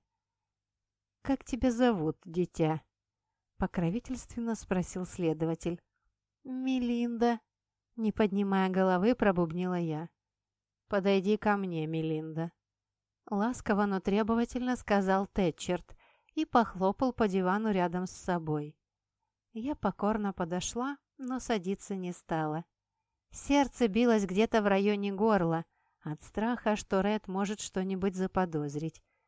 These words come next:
Стоя под изучающим мужским взором, я пыталась успокоиться. «У вас очень красивая комната», — начала я, чтобы как-то заполнить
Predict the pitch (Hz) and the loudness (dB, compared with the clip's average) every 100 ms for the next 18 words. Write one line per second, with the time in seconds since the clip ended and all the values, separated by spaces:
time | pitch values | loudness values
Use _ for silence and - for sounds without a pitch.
0 | _ _ _ _ _ - - 285 285 262 | _ _ _ _ _ -14 -4 0 2 2
1 | - 226 220 202 220 - 247 233 - 220 | 2 4 4 4 2 2 2 2 0 -2
2 | 208 196 - - 185 180 226 262 254 - | 0 -2 -4 -4 -4 0 4 4 2 -2
3 | _ _ 240 240 - - 196 190 180 175 | _ _ -2 -2 0 -2 0 -2 -4 -8
4 | - 170 - 160 156 - 170 170 _ _ | -6 -6 -4 -4 -4 -4 -8 -8 _ _
5 | _ _ _ _ _ _ _ 277 262 277 | _ _ _ _ _ _ _ -4 0 0
6 | 254 262 277 247 220 208 - 240 240 214 | 0 -2 -2 -2 0 -2 -2 -2 -2 -2
7 | - 208 202 208 - 208 - _ _ _ | -2 -2 -2 -4 -2 -4 -4 _ _ _
8 | _ - 190 - 190 185 180 226 285 - | _ -8 -8 -4 0 0 0 0 -2 -2
9 | 220 190 185 208 - 190 175 180 - 226 | -2 0 0 0 0 -2 -2 -4 -4 -4
10 | 247 247 | -4 -6